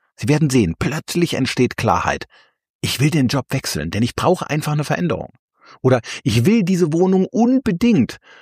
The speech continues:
denn ich fühle mich hier wohl." Mehr braucht es oft nicht für eine gute Entscheidung. Denn wir nähern uns der Wahrheit meist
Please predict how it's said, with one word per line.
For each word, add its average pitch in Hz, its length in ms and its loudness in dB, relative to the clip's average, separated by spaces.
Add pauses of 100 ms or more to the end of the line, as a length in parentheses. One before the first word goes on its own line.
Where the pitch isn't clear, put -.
(140)
denn - 100 -8
ich 107 120 -2
fühle 127 200 0
mich 80 140 -2
hier 80 200 -4
wohl." 170 300 -2 (720)
Mehr 95 380 0
braucht - 400 -4
es - 180 0
oft - 200 -2
nicht 104 260 -2
für - 140 -4
eine 95 160 -4
gute - 280 -2
Entscheidung. - 640 -6 (480)
Denn 127 100 -4
wir 143 80 4
nähern 143 460 2
uns 147 300 -6
der 117 220 0
Wahrheit 104 640 -2
meist 113 680 -2